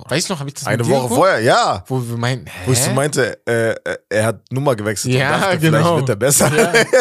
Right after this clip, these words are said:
Speaker 1: aber ist echt
Speaker 2: <laughs> Und dann
Speaker 1: besser
Speaker 2: nicht wie,
Speaker 1: geworden.
Speaker 2: Bruder, sehr, sehr stark. Play of the, of the Match einfach geworden.
Speaker 1: Na, wenn er so weitermacht, haut er da, äh, Matip und
Speaker 2: Konate,
Speaker 1: Konate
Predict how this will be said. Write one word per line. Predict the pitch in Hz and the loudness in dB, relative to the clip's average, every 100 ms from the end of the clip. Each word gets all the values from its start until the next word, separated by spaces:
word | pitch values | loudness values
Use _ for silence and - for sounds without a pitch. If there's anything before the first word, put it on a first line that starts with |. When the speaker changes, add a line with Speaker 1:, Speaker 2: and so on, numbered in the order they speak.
| - | 2
Speaker 1:
aber | 120 147 | -2 -2
ist | 139 | 0
echt | 175 | -2
Speaker 2:
<laughs> | 131 | 2
Und | 139 139 | 2 2
dann | 147 139 | 2 2
Speaker 1:
besser | 147 - | 0 0
Speaker 2:
nicht | 143 | 0
wie, | 123 | -2
Speaker 1:
geworden. | 123 113 | -2 -4
Speaker 2:
Bruder, | 113 92 139 92 80 87 _ - 87 | -4 -6 -4 -4 -6 -12 _ -16 -14
sehr, | 82 87 95 90 | -10 -4 -2 -2
sehr | 80 80 | -4 -8
stark. | - 78 76 - _ | -8 -10 -12 -20 _
Play | - 95 | -6 -2
of | 101 80 | -2 -4
the, | 87 | -10
of | - 76 - | -8 -12 -12
the | 80 | -6
Match | 104 156 | -4 -4
einfach | 180 156 | -6 -6
geworden. | 143 120 | -6 -2
Speaker 1:
Na, | 127 120 - _ 127 | -2 -2 -6 _ -4
wenn | 135 | 0
er | |
so | 127 120 | 0 0
weitermacht, | 147 208 156 185 131 | 0 -2 -4 -4 -2
haut | 127 127 | -2 -2
er | 120 | 0
da, | 117 113 - _ - 123 120 _ _ _ | 0 0 -6 _ -18 -18 -18 _ _ _
äh, | 113 113 | -10 -8
Matip | 107 123 131 127 - | -4 -4 -4 -6 -6
und | 117 113 110 _ _ _ _ | -8 -8 -12 _ _ _ _
Speaker 2:
Konate, | - - | -20 -8
Speaker 1:
Konate | 139 131 | -4 -2